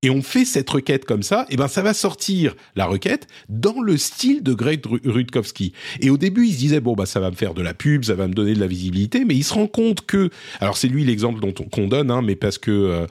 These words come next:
euh, par exemple, il est, il est beaucoup plus utilisé, genre, euh, cinquante fois plus utilisé que, euh, Da Vinci ou Picasso ou ce genre de choses.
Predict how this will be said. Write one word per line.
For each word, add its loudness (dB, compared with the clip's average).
euh, 0
par -2
exemple, -4
il 0
est, 0
il 2
est 2
beaucoup -2
plus 0
utilisé, 2
genre, 0
euh, 2
cinquante -2
fois -2
plus -2
utilisé 0
que, -4
euh, 2
Da 0
Vinci -2
ou 2
Picasso 0
ou -4
ce -4
genre -4
de 0
choses. -10